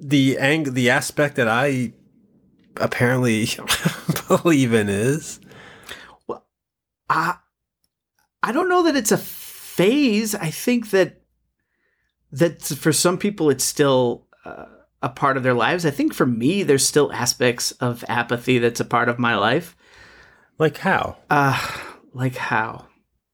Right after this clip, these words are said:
Speaker 2: Um, I don't, what's apathetic about my, well, I mean, I'm only doing those things. I'm only working the job I'm working at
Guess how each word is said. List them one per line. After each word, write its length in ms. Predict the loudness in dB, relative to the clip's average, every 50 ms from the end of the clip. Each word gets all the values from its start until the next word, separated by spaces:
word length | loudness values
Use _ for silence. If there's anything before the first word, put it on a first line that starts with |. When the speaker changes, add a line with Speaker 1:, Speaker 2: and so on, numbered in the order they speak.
| _ _ _ _ _ _ _ _ _ _ _ -20 -18 -18 -18 -20 -20 -20 -20 -20 _ _ _ _ _ _ _ _ _ _
Speaker 2:
Um, 800 | 0 2 4 4 4 6 6 6 4 4 4 2 2 0 -2 -8 _ _ _ _ _ _ _ _ _ _ _ _ _
I 140 | -10 -10 -8
don't, 120 | -8 -10 -14 -20 -20 -20 _ _ _ _ _ _ _ _ _ _ _ _ _ _ _ _ _ _ _ _ _ _ _ _ _ _ _ _ _ _
what's 240 | -10 -8 -6 -6
apathetic 540 | -6 -6 -6 -8 -6 -4 -2 0 0 -2 -2
about 180 | -4 -6 -6 -6
my, 100 | -6 -6
well, 340 | -2 2 2 2 2 0 -4 -10 -20 -20 _ _ _ -2
I 60 | 2
mean, 300 | 2 4 2 2 0 -6 -12 -20 _ _
I'm 140 | -2 -2 0 2
only 320 | 2 4 6 6 4 4
doing 300 | 4 2 2 2 2 0
those 200 | 0 -2 -2 -2
things. 420 | -4 -4 -6 -6 -8 -10 -14 -16 _ _ _ _ _ _ _
I'm 220 | -4 -4 -4 -4 -2
only 320 | 2 2 4 4 4 2 2
working 540 | 2 0 0 -2 -2 -4 -6 -6 -8 -10 -16 _ _ _ _
the 100 | -4 -2
job 300 | 0 2 2 2 2 2
I'm 100 | 0 -2 -2
working 300 | -4 -4 -4 -4 -2 -2
at 200 | -2 -2 -2 -6